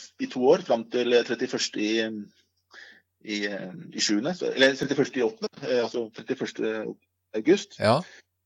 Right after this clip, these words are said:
Speaker 1: Da, eh, har jeg bare hatt den her, eh, oppgaven å gjøre. Eh, og det som jeg, eh, synes er bra med dette her, det er at jeg, at jeg ser produktene mine overalt. Om jeg er i Danmark, eller om jeg er på Svalbard, eller, eh, om jeg er, eh,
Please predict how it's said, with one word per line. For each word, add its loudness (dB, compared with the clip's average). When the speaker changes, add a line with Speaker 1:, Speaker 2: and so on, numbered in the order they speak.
Speaker 1:
Da, 10
eh, -12
har 0
jeg 6
bare 6
hatt -4
den -4
her, -4
eh, -6
oppgaven -8
å -6
gjøre. -4
Eh, -2
og 8
det 4
som -2
jeg, 6
eh, 0
synes 2
er 8
bra 10
med 10
dette 6
her, 10
det 12
er 8
at 6
jeg, 6
at 0
jeg 8
ser 8
produktene 0
mine 0
overalt. 6
Om -4
jeg 8
er 6
i 4
Danmark, 6
eller 2
om 0
jeg 2
er -8
på 0
Svalbard, 6
eller, 2
eh, 4
om -2
jeg 4
er, 2
eh, 2